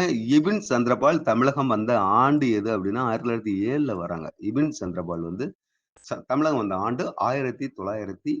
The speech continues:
ஏழுல வராங்க. கொஸ்டின் நம்பர் ஃபார்ட்டி பாரு-, ஃபார்ட்டி கொஸ்டின் நம்பர் ஃபார்ட்டி ஃபோர் பாருங்க. வ உ சிதம்பரனார் சுதேசி நீராவி கப்பல் கம்பெனியை பதிவு செய்த ஆண்டு ஆயிரத்தி தொள்ளாயிரத்தி ஆறுல பதிவு செய்றாங்க. வ உ சிதம்பரனார் சுதேசி நீராவி கப்பல் கம்பெனியை வந்து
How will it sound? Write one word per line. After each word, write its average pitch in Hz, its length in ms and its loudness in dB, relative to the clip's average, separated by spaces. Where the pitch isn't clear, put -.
ஏழுல 147 320 4
வராங்க. 82 340 -2
கொஸ்டின் 147 220 0
நம்பர் 135 200 4
ஃபார்ட்டி 131 300 4
பாரு-, 110 380 4
ஃபார்ட்டி 127 320 2
கொஸ்டின் 135 180 0
நம்பர் 135 180 4
ஃபார்ட்டி 123 300 6
ஃபோர் 165 340 4
பாருங்க. 98 340 2
வ 120 240 6
உ 160 140 6
சிதம்பரனார் 113 680 0
சுதேசி 147 460 2
நீராவி 123 500 2
கப்பல் 104 480 -8
கம்பெனியை 95 560 -2
பதிவு 160 400 0
செய்த 135 360 4
ஆண்டு 101 280 0
ஆயிரத்தி 113 240 0
தொள்ளாயிரத்தி 117 260 0
ஆறுல 139 280 4
பதிவு 101 260 -2
செய்றாங்க. 85 380 -4
வ 101 180 2
உ 117 100 0
சிதம்பரனார் 95 600 -6
சுதேசி 123 360 -8
நீராவி 110 320 -4
கப்பல் 90 320 -8
கம்பெனியை 87 320 -4
வந்து 98 220 -8